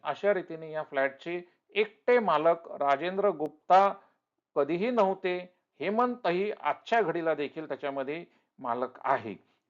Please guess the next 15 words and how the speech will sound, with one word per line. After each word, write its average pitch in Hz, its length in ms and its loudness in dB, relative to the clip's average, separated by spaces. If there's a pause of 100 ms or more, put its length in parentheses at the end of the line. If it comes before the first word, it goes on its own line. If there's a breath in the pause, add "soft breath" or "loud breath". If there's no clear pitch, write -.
(140)
हे 247 160 6
सगळं 208 340 2 (100)
झाल्यानंतर 156 920 0 (380 soft breath)
मग 170 400 4
वडील 214 260 4
राजेंद्र 202 420 6
गुप्ता 175 380 2
यांनी 156 500 0 (320 soft breath)
नितीनच्या 247 640 -2
नावाने 120 640 0 (300)
हे 165 80 0
बक्षीसपत्र 151 760 -2
केलं 143 480 -2
आणि 131 320 -4
त्याला 160 300 4